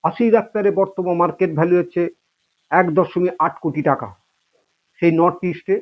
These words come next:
আসিফ আক্তার, ইস্টবেঙ্গলের প্রাক্তন ফুটবলার, খেলে গেছিল আই লিগ যখন ছিল, সেই আসিফ আক্তারকে টার্গেট করেছে। এরপর হচ্ছে খুব আরেকজন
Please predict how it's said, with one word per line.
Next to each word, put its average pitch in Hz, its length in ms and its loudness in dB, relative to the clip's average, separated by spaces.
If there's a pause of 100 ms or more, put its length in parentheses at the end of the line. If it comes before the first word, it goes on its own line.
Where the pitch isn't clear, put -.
(200)
আসিফ 160 300 -2
আক্তার, 170 340 0
ইস্টবেঙ্গলের 170 440 -4
প্রাক্তন 160 320 -4 (100)
ফুটবলার, 160 460 0
খেলে 156 180 0
গেছিল 165 260 -2
আই 147 200 4
লিগ 175 240 -2
যখন 165 240 -2
ছিল, 151 200 -6 (480)
সেই 151 240 0
আসিফ 151 280 0
আক্তারকে 156 420 -6
টার্গেট 139 480 0
করেছে। 131 280 -4 (680)
এরপর 196 420 4
হচ্ছে 208 240 0 (680)
খুব 214 200 -2 (240)
আরেকজন 196 560 0